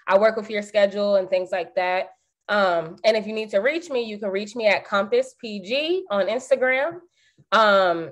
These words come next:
and yeah, that's pretty much it. Just D M me, S T R Hustle,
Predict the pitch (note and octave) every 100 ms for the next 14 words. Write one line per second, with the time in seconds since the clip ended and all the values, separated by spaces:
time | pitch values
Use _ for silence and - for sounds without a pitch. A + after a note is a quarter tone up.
0 | - F#3 F#3 F#3+ F#3+ F#3+ G3 G#4+ C#4+ G#3
1 | F#3+ C4+ - D4 C#4 C4+ C4 - A3 G3
2 | G#3+ F#3 G#3+ A3+ C4+ C4+ C4 G3 - A#3+
3 | A3 G#3+ A#3 A#3+ C4+ B3+